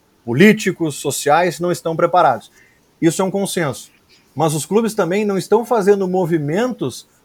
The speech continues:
pra amadurecerem esses assuntos internamente. A sensação que eu tenho é que cada vez que chega uma data emblemática como essa, os dirigentes, eles começam a se apavorar. O que a gente vai fazer?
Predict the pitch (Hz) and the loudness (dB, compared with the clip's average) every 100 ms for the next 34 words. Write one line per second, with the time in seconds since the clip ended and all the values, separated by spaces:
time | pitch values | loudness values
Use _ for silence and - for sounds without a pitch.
0 | _ - 165 202 269 262 214 226 208 - | _ 0 2 4 2 0 2 4 4 4
1 | - 240 302 254 208 - 170 165 139 185 | 4 4 4 2 0 0 -2 -2 -2 -4
2 | 208 220 190 214 214 214 220 220 262 262 | -4 -4 -4 0 0 2 0 -2 -4 -6
3 | - - _ _ _ 135 - 196 196 180 | -12 -20 _ _ _ -4 -2 -4 -4 -4
4 | - 226 208 - 202 185 170 - 202 240 | -4 -2 -4 -4 -8 -8 -12 -6 -4 -2
5 | 208 151 220 226 170 - 202 196 180 147 | -6 -4 -6 -6 -14 -6 -4 -4 -6 -4
6 | 147 180 175 156 151 135 151 175 - - | -2 -4 -6 -10 -8 -8 -8 -8 -12 -16
7 | - 127 120 147 160 - - _ _ _ | -14 -12 -8 -6 -8 -12 -20 _ _ _
8 | _ _ _ 113 120 113 117 139 127 104 | _ _ _ -12 -12 -10 -6 -4 -4 -6
9 | 139 165 160 120 - - 131 135 - 127 | -6 -6 -8 -12 -12 -8 -8 -8 -10 -10
10 | 123 143 147 - 139 135 135 117 131 113 | -8 -8 -10 -10 -10 -10 -12 -6 -6 -6
11 | 113 - _ _ _ _ _ _ - 123 | -12 -16 _ _ _ _ _ _ -10 -10
12 | - 170 131 139 135 117 113 - 98 _ | -6 -6 -6 -10 -12 -12 -14 -16 -20 _